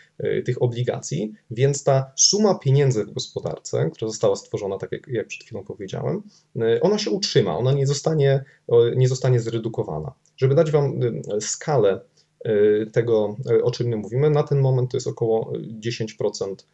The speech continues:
wzrostu, y, szerokiego pieniądza, tak zwanej skali, mm, miary M dwa w, w gospodarce i to może doprowadzić do, y,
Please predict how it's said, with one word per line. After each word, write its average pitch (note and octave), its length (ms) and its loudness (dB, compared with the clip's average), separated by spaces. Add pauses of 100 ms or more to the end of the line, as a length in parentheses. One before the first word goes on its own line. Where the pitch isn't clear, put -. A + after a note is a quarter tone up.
(140)
wzrostu, G2+ 640 -4 (360)
y, - 380 -8
szerokiego A2+ 440 2
pieniądza, F2+ 640 -4
tak G#2+ 100 -10
zwanej G2 220 -8
skali, F#2+ 400 -10 (180)
mm, G2 720 -6
miary A2+ 280 4
M G#2+ 80 -2
dwa - 400 -8 (340)
w, F#2+ 260 0 (140)
w A2+ 40 -14
gospodarce B2 800 -2 (280)
i A#2+ 140 -6
to C3 180 2
może C#3+ 360 6
doprowadzić G#2+ 840 -4
do, G#2+ 400 0 (320)
y, G#2+ 580 -4